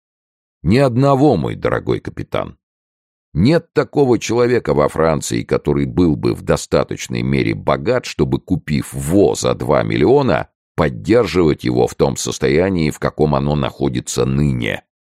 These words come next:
По правде сказать, миллион — это ещё не бедность. Это весьма близко к бедности. Но вы не понимаете меня, дорогой друг. Я не хочу продавать Во. Если хотите, я подарю его вам.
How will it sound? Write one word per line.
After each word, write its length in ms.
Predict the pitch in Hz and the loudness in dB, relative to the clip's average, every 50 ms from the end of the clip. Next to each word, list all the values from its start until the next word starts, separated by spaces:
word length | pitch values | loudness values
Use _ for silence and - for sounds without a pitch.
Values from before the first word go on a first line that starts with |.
| _ _ _ _ _ _ _ _ _ _ _ _ _ | _ _ _ _ _ _ _ _ _ _ _ _ _
По 100 | - 101 | -2 0
правде 360 | 95 - 139 139 127 123 135 113 | 0 2 0 0 2 0 0 0
сказать, 580 | - - 110 104 85 73 95 104 104 - - | 0 0 0 0 2 2 2 2 2 0 0
миллион — 440 | 87 80 71 71 76 80 85 82 80 | -2 0 2 4 4 4 4 2 0
это 180 | 76 71 - 71 | 0 0 -2 -2
ещё 280 | 71 64 - - 78 76 | -2 -2 -4 -4 -4 -2
не 140 | 76 78 | -2 -2
бедность. 640 | 78 78 104 98 69 55 57 50 50 - - _ _ _ _ _ _ _ _ _ _ - | 0 0 0 0 0 -2 -6 -8 -10 -12 -16 _ _ _ _ _ _ _ _ _ _ -6
Это 160 | - - 117 | -4 -2 0
весьма 360 | 123 131 117 - 143 151 139 | -2 -2 0 0 0 0 0
близко 460 | 123 110 131 156 143 95 - - - - | 0 0 0 0 0 -2 -2 -4 -4 -4
к 80 | - | -2
бедности. 720 | - 85 87 78 90 - 52 - - - - 50 50 - _ _ _ _ _ - | 0 2 2 2 0 -2 -8 -10 -10 -10 -10 -12 -12 -12 _ _ _ _ _ -2
Но 160 | - 90 80 | 0 0 2
вы 120 | 69 78 | 2 2
не 100 | 90 92 | 0 0
понимаете 600 | 82 - 135 147 151 156 156 135 85 65 - - 101 | -2 -2 -2 -2 0 0 0 0 0 -2 -4 -6 -6
меня, 260 | - 55 53 52 50 | -6 -6 -6 -6 -6
дорогой 400 | 50 - 60 58 53 50 57 53 | -4 -4 -2 -2 -2 -2 -4 -4
друг. 380 | 50 - 58 53 - - _ _ _ _ _ _ _ | -4 -4 -4 -4 -4 -8 _ _ _ _ _ _ _
Я 220 | - 120 - 107 117 | -4 0 0 2 2
не 240 | 113 98 104 123 | 2 2 0 0
хочу 560 | - - - 123 131 - - - 120 107 69 - | 0 0 -2 -2 -2 -2 -6 -4 -2 -2 -2 -2
продавать 580 | - - 60 57 55 60 57 57 52 - - | -2 -4 -2 -2 -2 -2 0 -2 -2 -4 -6
Во. 440 | 55 55 57 67 76 62 - - - _ _ _ _ _ | -10 -6 -2 0 0 0 0 -4 -10 _ _ _ _ _
Если 320 | - 80 90 78 - 71 71 | 0 0 0 0 -2 -4 -4
хотите, 520 | - - 76 - - - - - - 92 | -2 -2 -2 -2 -4 -8 -10 -6 -4 -4
я 480 | 78 64 57 69 85 92 95 90 78 - _ _ _ _ _ _ | -2 0 0 2 2 2 2 0 -2 -8 _ _ _ _ _ _
подарю 400 | - 87 71 82 76 73 78 92 | -2 0 2 2 2 2 2 2
его 340 | 98 92 82 69 71 80 69 | 2 2 2 2 2 2 2
вам. 380 | 55 - 64 55 50 50 - | 2 0 -2 -2 -2 -4 -10